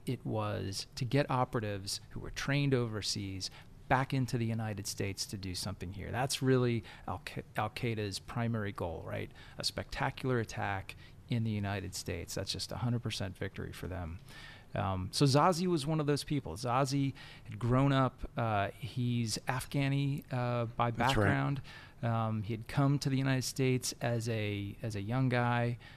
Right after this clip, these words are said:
Speaker 1: um, kinda grew up on the streets of Brooklyn. Um, and in, in high school, Zazi began associating with a couple of friends.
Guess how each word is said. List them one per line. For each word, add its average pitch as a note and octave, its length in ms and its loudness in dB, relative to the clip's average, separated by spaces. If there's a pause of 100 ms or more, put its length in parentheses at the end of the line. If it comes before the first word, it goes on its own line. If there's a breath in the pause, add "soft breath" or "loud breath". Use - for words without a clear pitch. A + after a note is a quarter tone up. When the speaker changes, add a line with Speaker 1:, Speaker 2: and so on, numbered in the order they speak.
(200 loud breath)
Speaker 1:
um, G2+ 460 0
kinda A#2+ 180 0
grew C3 300 2
up C3+ 160 0
on A#2+ 80 2
the A2+ 80 0
streets - 360 -2
of A2+ 120 -6
Brooklyn. A#2+ 640 2 (400 loud breath)
Um, G2+ 560 -2 (500)
and A#2+ 380 0
in, A#2+ 200 -2 (120)
in B2 160 2
high - 480 0
school, F#2+ 760 -2
Zazi A#2+ 480 0
began A#2+ 300 2
associating A#2 760 0
with G#2 120 -4
a G2+ 40 -2
couple C#3+ 340 -2
of A#2+ 60 -6
friends. G#2+ 680 -4